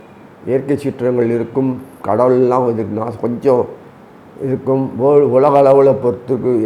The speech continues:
ஏஷியன் கண்ட்ரிஸ் சொல்லக்கூடிய அந்த நாடுகள்லாம் இருக்குமா இருக்காதான்னு தெரியும். ஒரே நெருப்பு மண்டலம் தான் இருக்கும்.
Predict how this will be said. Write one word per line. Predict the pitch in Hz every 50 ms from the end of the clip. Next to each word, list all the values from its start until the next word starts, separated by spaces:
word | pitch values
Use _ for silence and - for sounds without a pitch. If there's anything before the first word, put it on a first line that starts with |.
| 123
ஏஷியன் | 139 139 135 147 135 131 120
கண்ட்ரிஸ் | 123 117 110 - 120 107 -
சொல்லக்கூடிய | 120 113 110 110 104 110 107 110 107
அந்த | 107 110 110 107
நாடுகள்லாம் | 113 123 127 120 107 113 110 110 120 120 123 120 - - - - - - - - - - - - - - - - 127
இருக்குமா | 139 147 139 139 - 139 135 147 143 147 143 127
இருக்காதான்னு | 131 - - 139 127 127 127 135 131 117 117
தெரியும். | 107 117 120 117 110
ஒரே | 120 131 131 135 139 139 127
நெருப்பு | 127 127 147 - 143 135
மண்டலம் | 131 123 123 117 113 113 120 127
தான் | 127 120
இருக்கும். | 110 107 - 127 120 123